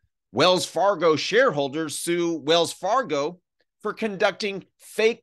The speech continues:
diversity interviews. What's up with that? But before we get into that, I first want to tell a story. Once upon a time, there were two prominent organizations,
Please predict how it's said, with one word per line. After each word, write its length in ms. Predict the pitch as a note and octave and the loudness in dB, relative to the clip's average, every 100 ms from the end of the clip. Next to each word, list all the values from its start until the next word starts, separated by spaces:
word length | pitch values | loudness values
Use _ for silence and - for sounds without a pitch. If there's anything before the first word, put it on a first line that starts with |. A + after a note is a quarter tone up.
| - | 0
diversity 760 | G#3+ F#3 A#3+ D4+ - B3+ F#3+ D3+ | 0 2 0 0 -4 -4 -2 0
interviews. 680 | B2 G2+ G2+ E2 - - _ _ _ _ - | -2 -8 -14 -14 -16 -18 _ _ _ _ -4
What's 220 | C#4 - | -2 2
up 180 | C#4 D3 | 0 0
with 160 | B2+ | 2
that? 340 | G#3+ C#4+ D3+ - _ _ _ _ _ _ _ - | 4 4 2 -4 _ _ _ _ _ _ _ -4
But 120 | C3+ | -2
before 300 | E3+ C#4 C#4+ | -2 0 0
we 140 | C4+ | 0
get 160 | G3 G3 | 2 2
into 160 | F3 D#3+ | 2 0
that, 280 | D#3+ D#3+ - _ _ _ _ | 0 0 -6 _ _ _ _
I 80 | B2 | -8
first 400 | B2 C4 F3 - | -6 -6 -6 -6
want 120 | B2 | -10
to 60 | A2+ | -10
tell 220 | C3 C3+ | -8 -6
a 40 | B2+ | -6
story. 520 | - A#3+ D#3+ E2 - _ _ _ _ _ _ _ _ _ _ - | -2 0 0 -4 -16 _ _ _ _ _ _ _ _ _ _ -6
Once 220 | A3+ A3+ | -6 -4
upon 220 | A3+ F#3+ | -4 -2
a 60 | F3+ | -4
time, 540 | - B2+ B2+ B2+ B2 - _ _ _ | -6 -4 -2 -2 -6 -12 _ _ _
there 220 | C#3 D#3 | 0 0
were 280 | C3+ B2+ B2 | 0 -2 -4
two 400 | - G3 F#3+ F3 | -8 -10 -10 -12
prominent 600 | - B2+ E3 E3 D3+ C3+ | -8 -2 0 2 0 0
organizations, 1040 | A#2+ A#2 A2+ G#2 F#2 F#2+ - E2+ F2 - | -2 0 -2 -4 -6 -6 -8 -10 -12 -12